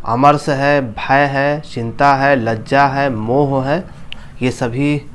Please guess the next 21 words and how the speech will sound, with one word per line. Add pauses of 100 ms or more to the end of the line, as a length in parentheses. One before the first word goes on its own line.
(120)
व्यभिचारी
या
संचारी
भाव
के
अंतर्गत
आते
हैं। (560)
इसके
अलावा (600)
ग्यारहवाँ
गर्व
है (240)
और (520)
उसके
बाद
घृति,
उत्सुकता, (120)
मति, (680)
चपलता, (360)
विबोध,